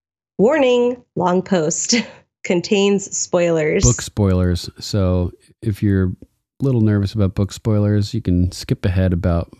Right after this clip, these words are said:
Speaker 2: forty-five seconds.
Speaker 1: "Hi, guys. I wanted to talk a little bit about your tourney of Harrenhal as the spark of Robert's rebellion. It is believed by me that Lyanna Stark, Lyanna Stark disguised herself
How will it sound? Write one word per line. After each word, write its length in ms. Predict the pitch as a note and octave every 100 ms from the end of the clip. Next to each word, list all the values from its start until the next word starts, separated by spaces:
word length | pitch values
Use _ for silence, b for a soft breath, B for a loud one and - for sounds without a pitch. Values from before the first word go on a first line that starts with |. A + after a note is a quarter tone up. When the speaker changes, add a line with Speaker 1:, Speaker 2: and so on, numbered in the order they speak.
| -
Speaker 2:
forty-five 720 | - G#2 F#2+ G2 G2+ F#2+ F#2
seconds. 500 | F2 D2+ D2 - - _ _ _ _ _ _ _ _ _ - _ _ - b b b -
Speaker 1:
"Hi, 160 | D4+ D4+
guys. 460 | B3 A3 A3+ A3+ -
I 100 | A3
wanted 260 | G#3+ G#3+ A3
to 100 | A3
talk 300 | - G#3+ G#3+
a 60 | F#3+
little 220 | G3 A3
bit 180 | A3+ A3+
about 460 | - G#3 F#3+ F3+ -
your 200 | F3+ F#3
tourney 440 | F#3 - A3+ A#3 -
of 140 | G3 F#3+
Harrenhal 760 | - B3+ A#3+ G#3 F#3+ F3 E3+ -
as 200 | F#3+ F#3
the 100 | F3+
spark 360 | - F#3+ G3
of 120 | - F3+
Robert's 380 | E3 D#3+ A#2 -
rebellion. 640 | A3 B3 E3 C2+ - - _ b b b -
It 140 | G#3+
is 160 | A3 G3+
believed 480 | G#3 G3+ A3 A3+
by 420 | - A3 G#3+ G#3 -
me 560 | G#3 G3 F3 F3 F#3 - -
that 160 | F#3+
Lyanna 400 | G3 F#3+ F3+ A3
Stark, 460 | A3+ - F3 C#3 - _ - -
Lyanna 320 | G3+ G3 G#3
Stark 360 | A3+ - F3 F3
disguised 500 | F3+ - F#3 G#3 G#3+
herself 420 | G3+ - E3 E3